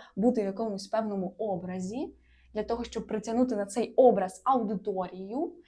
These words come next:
І я думала, що якщо я буду в якомусь образі, то сто відсотків я буду всім подобатися.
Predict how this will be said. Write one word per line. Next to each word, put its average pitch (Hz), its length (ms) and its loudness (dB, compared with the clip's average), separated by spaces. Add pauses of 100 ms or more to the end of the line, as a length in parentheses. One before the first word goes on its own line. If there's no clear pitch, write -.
(140)
І 202 80 -4
я 220 100 4
думала, 220 340 4
що - 180 -10
якщо 240 220 -2
я 208 160 2
буду 196 220 -2
в 185 40 -2
якомусь 190 440 -4
образі, 247 540 2 (260)
то 220 100 0
сто 220 160 -2
відсотків 226 460 0
я 226 140 6
буду 208 180 0
всім 294 300 6
подобатися. 208 680 0